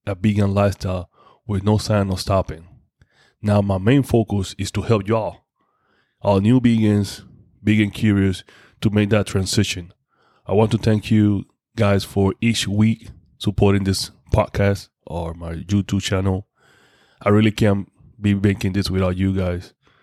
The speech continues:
Thank you guys for listening, for subscribing, for giving likes, for our social media support, or anything you guys do for this, um, for this brand. Thank you so much, guys.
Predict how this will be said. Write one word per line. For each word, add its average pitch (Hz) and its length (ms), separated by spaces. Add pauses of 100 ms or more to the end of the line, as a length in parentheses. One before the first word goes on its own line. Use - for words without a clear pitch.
(1040)
Thank 117 220
you 117 160
guys 110 160
for 101 400 (260)
listening, 117 800 (180)
for 101 220
subscribing, 107 800 (220)
for 95 160
giving 101 300
likes, 104 440 (460)
for 98 140
our 90 60
social 104 360
media 104 340
support, 101 480 (640)
or 101 100
anything 104 280
you 101 80
guys 98 180
do 101 160
for 95 220
this, 95 260 (160)
um, 90 200
for - 140
this 90 160
brand. 92 400
Thank 98 160
you 95 80
so 90 200
much, 87 260
guys. 90 260